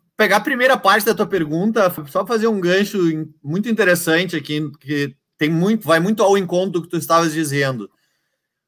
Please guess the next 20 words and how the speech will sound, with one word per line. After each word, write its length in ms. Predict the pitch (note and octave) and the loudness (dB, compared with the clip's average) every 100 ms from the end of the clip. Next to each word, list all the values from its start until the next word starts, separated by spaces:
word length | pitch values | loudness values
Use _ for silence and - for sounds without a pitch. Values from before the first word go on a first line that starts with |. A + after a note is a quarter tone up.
| _ _ _ _ | _ _ _ _
O 80 | F#3 | 0
imediatismo 1120 | G3 B3 B3 C#4 - - F#3 B3+ A3+ G#3+ F3 | 2 2 2 0 0 -6 -2 -2 -2 -2 -4
com 180 | E3 F3+ | -4 -4
que 100 | F#3+ | -2
os 100 | F3 | 0
jogadores 560 | F3 F3 E3 F3+ A3 - | 2 2 2 2 0 -2
conseguem 680 | F#3 E3+ - D#3+ G3+ G#3 | -4 -2 0 2 0 -2
as 180 | E3 C#3+ | -2 -4
coisas 460 | - D3+ F3+ F#3 C#3+ | -2 0 2 0 0
hoje 200 | C#3+ C#3 | -2 -4
em 80 | C3 | -8
dia, 380 | A2+ D3 F3 | -4 0 0
com 100 | D#3+ | 0
essa 160 | C3+ D3+ | -4 -4
indústria 460 | C#3+ C#3 E3+ F3 E3 | -6 -4 -4 -4 -10
que 160 | D3+ | -10
vive 460 | C3+ D3 D3+ D3 B2+ _ | -6 -6 -4 -6 -8 _
em 120 | C3+ | -4
torno 260 | D3 D3+ | 0 0
deles, 600 | C#3 C3 D3+ F#3+ D#3 - | 2 2 2 2 0 -2